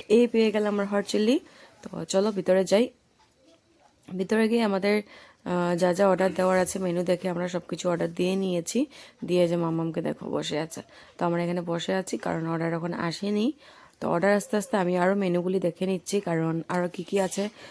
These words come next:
দেখে নিই। রাহুল বলছে, "দেখে নাও, আরও যদি কিছু খাওয়ার ইচ্ছা থাকে।" তো ওরকম কিছু না, আমি গিয়ে এখানে দিলাম যে মোমো আর চিকেন চাউমিন।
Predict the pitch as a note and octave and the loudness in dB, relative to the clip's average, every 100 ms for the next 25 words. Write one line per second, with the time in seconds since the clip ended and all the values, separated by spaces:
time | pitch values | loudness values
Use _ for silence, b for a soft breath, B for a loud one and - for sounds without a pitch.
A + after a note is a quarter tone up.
0 | B E3 F3 F#3 G3+ A3+ F3 E3 F3 F3 | B 0 0 2 -2 0 0 0 -2 -2
1 | E3+ E3+ G3+ G#3+ F3 E3+ F3 F3 E3 F#3 | -2 0 0 2 0 0 -4 -8 -10 -8
2 | E3 E3+ F3 - F#3 F3 - B3 - B | -4 -4 -4 -4 -4 -4 -2 -4 -4 B
3 | B B G3+ G3 G3 F#3+ G#3 G#3 G#3 A3 | B B 0 4 4 4 0 0 0 2
4 | F#3+ D#3+ F#3 F#3 G3 G3+ E3+ E3+ F3+ F3+ | 2 4 2 2 -2 -4 -2 -2 -2 -2
5 | F#3 F3+ E3+ F3 A3+ - - F3 E3+ D#3+ | -2 -2 -2 0 0 -2 -4 -4 -4 -6
6 | - F#3+ F3 F3 E3+ A3 | -4 -4 -2 -2 0 0